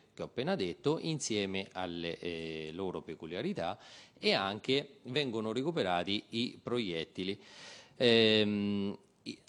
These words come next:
ora, per quanto riguarda i bossoli, adesso ci soffermiamo sull'impronta di,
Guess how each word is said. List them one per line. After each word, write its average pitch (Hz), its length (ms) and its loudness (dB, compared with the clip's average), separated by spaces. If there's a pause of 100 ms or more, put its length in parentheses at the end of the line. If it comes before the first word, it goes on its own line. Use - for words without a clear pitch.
(140)
ora, 107 360 6
per 127 220 0
quanto 208 260 2
riguarda 107 640 4
i 139 120 -2
bossoli, 160 520 2
adesso 113 500 2
ci - 160 -2
soffermiamo 147 720 0
sull'impronta 117 1120 0
di, 110 380 -2